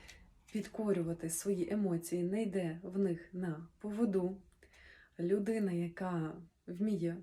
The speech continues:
приборкувати свої інстинкти заради інших людей. Людина, яка може мати гарний контакт з тваринами.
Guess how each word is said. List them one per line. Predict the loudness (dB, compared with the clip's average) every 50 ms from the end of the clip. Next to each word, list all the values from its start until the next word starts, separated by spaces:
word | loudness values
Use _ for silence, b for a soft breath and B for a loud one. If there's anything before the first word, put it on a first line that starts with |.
| -6
приборкувати | -4 -4 -4 0 0 0 0 0 -2 -2 -4 -2 0 -2 -2 -4 -8 _ -4 -2 -2 -2 -2 -2 -4 -6 -8 -8
свої | -6 0 4 4 4 4 4 2
інстинкти | 2 2 0 -2 -4 -2 0 0 0 0 -2 -2 -2 -2 0
заради | 0 0 0 0 0 -2 -2 -2 -4 -6 -6 B B B B B B B B B _ _ _ -20 _ _ 0
інших | 2 2 2 0 -2 -2 -4 -4 -4 -6 -14 -10 -6
людей. | -4 -2 0 0 0 0 -2 -6 -8 -8 -4
Людина, | -2 -2 2 2 2 2 4 2 2 0 0 -2 -2
яка | -2 -2 -2 -2 -2 -2 -2 0 0 0 0 -2 -2 -4
може | -4 -4 -4 -2 -2 0
мати | 0 0 0 0 0
гарний | -2 -2 -2 0 0 0 -2 -2
контакт | 0 -2 -2 -2 0 -2 -4 -4 -6 -10 -8
з | -8 -6 -2 0 0 0 0 -2
тваринами. | -4 -8 -4 -2 -2 -2 0 0 0 0 2 2 2 0 -2